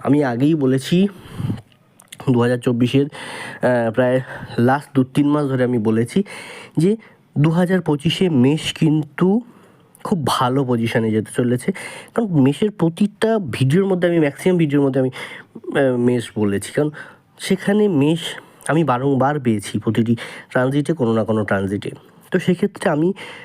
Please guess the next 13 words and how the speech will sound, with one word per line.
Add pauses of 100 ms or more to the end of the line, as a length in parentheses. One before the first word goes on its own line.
(440)
বলবো (600)
যে (300)
এই
বছর
আপনাদের
আয়
কিন্তু (440)
ভালো
জায়গায়
যেতে
চলেছে, (600)
যার
কারণে